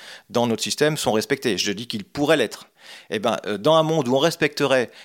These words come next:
les chevaux de trait ou non, les vaches, les cochons, et cetera, je ne vois aucun inconvénient à ce que, et je vois plutôt C'est pas que je vois aucun inconvénient, je vois de grands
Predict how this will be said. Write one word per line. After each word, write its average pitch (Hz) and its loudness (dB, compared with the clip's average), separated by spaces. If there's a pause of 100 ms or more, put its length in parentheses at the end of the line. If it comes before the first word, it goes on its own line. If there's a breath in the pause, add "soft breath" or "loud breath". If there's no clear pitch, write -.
(100)
les 127 0
chevaux 113 2
de 117 -2
trait 123 0
ou 120 2
non, 117 2 (360 loud breath)
les 135 4
vaches, 127 2
les 107 0
cochons, 120 -2
et 104 -2
cetera, 123 0
je 131 -2
ne 104 -4
vois - -4
aucun 170 2
inconvénient 107 -4
à 110 -2
ce - -6
que, 120 -2
et 95 0
je 104 -2
vois 117 2
plutôt - 2 (800)
C'est - -4
pas 151 2
que - -6
je 107 -6
vois 113 0
aucun 117 0
inconvénient, 139 2
je 120 0
vois 120 4
de 104 -4
grands 165 4